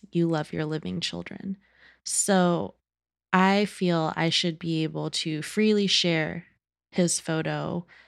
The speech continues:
memorabilia, or whatever, and to publicly love him. Don't tell me that the photo of my child is disturbing or that you don't want to see it. If you don't want to see my son,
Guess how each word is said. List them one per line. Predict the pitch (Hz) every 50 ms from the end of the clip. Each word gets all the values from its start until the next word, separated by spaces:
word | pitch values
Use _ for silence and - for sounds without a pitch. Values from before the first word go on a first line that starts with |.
| _ _ - _ _
memorabilia, | 190 180 175 170 175 170 165 156 - 165 165 165 165 156 156 151 - 90 90 -
or | - - 170 165 156
whatever, | 156 170 165 160 156 165 - - 190 180 175 180 180 - -
and | 180 165 156 160 165 - - _ _ _ _ _
to | - - - 185 170
publicly | - - 208 202 190 208 196 202 - 196 190
love | 180 175 170 165 165 -
him. | - - 170 160 151 160 170 170 - _ _ _ _ _ _ _ _ _ _ _ _ _ _ _ _ -
Don't | 208 208 214 226 202
tell | - - 220 208
me | 202 202 202
that | 190 180 175 170 165 160 - _ _ _ _ _ _ _ -
the | 180 170
photo | - - 180 175 170 180 180 175
of | 170 -
my | 175 160 156 165
child | - - - 156 151 156 156 156 - -
is | - 156 -
disturbing | - - - - - - 196 190 180 170 160 165 170 185 190 180 - - _ _ _
or | - 175 165 165 165 160 160
that | 151 156 156 - 98
you | 170 170 170
don't | - 175 165 160 -
want | 165 160 156 - -
to | - 160
see | - - - 170 156
it. | 82 - - - - - - - - - - _ _ _ _ _ _ _ -
If | 196 185 208
you | 208
don't | 196 220 220 208
want | 190 208 202 196
to | 185
see | 175 - - 190 185
my | 180 170 156 160
son, | - - 214 208 190 175 170 170 175 -